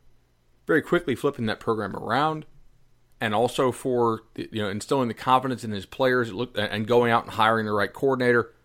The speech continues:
in Joe Moorhead. Uh, their, their offense improved a, a, a bunch last year. I think a lot of it was because of the schematic changes. Having, uh, uh, what's his name at running back also doesn't hurt, a total stud, uh, Barkley.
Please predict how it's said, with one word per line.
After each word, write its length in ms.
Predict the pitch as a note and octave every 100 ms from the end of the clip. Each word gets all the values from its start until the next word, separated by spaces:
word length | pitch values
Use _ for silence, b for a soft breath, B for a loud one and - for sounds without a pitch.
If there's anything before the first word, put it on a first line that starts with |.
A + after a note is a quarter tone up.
| _ _ _ _
in 160 | - G#2+
Joe 160 | G2 F2+
Moorhead. 440 | G#2 B2 C3 B2+
Uh, 80 | G#2
their, 180 | G#2 -
their 160 | G#2 G#2
offense 360 | A2+ A2+ G2
improved 520 | G2+ - A#2+ A#2 G#2+ - _ _ _ _ _ _ -
a, 60 | F#2+ -
a, 100 | F#2 -
a 60 |
bunch 560 | F2+ G2+ A2+ B2 C#3 A2
last 300 | F#2+ F2+ -
year. 140 | G2
I 40 | F#2+
think 180 | A2+ -
a 80 | F#2+
lot 260 | F#2 G2+
of 100 | G#2
it 140 | G#2+ G#2
was 200 | G2+ -
because 360 | F#2 G#2+ G2+
of 120 | G#2 G2
the 60 |
schematic 380 | - G2+ G2 -
changes. 440 | - G2+ G#2 G#2 - - _ _ _ _ _
Having, 420 | A#2 G#2+ G#2+ G2+
uh, 360 | F2 F#2+ F#2+ F2+ - - _ _ - - - -
uh, 140 | A2
what's 240 | G#2 G#2 -
his 100 | G2
name 120 | F#2+
at 80 | F2+
running 220 | G#2 G2
back 200 | F#2 -
also 220 | G2+ G2+
doesn't 240 | G2 F#2 G2+
hurt, 260 | G2 F#2
a 140 | G2 F#2+ _ - - -
total 240 | G#2+ F#2+
stud, 400 | - G2 F#2+ F#2 - - - - -
uh, 160 | - F2+
Barkley. 420 | F#2+ A2 -